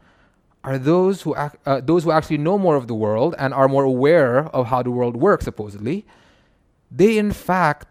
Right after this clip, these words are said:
tend to have, in general, less peace. So it seems like the Bible is onto something here,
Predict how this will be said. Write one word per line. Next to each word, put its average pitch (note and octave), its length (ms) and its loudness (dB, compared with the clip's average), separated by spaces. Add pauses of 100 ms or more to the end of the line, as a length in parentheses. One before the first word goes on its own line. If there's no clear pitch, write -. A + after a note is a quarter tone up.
tend F#3+ 320 -2
to D#3+ 100 0
have, C#3+ 600 0 (380)
in C3 160 -6
general, D3 560 -2 (680)
less C#3+ 320 -6
peace. - 600 -18 (1000)
So D#3+ 120 -4
it E3 120 0
seems B3 360 -2
like D#3 180 6
the D3 120 4
Bible C3 680 4
is C#3 160 -2
onto D#3+ 180 0
something G#2 360 -14
here, G#2 340 -16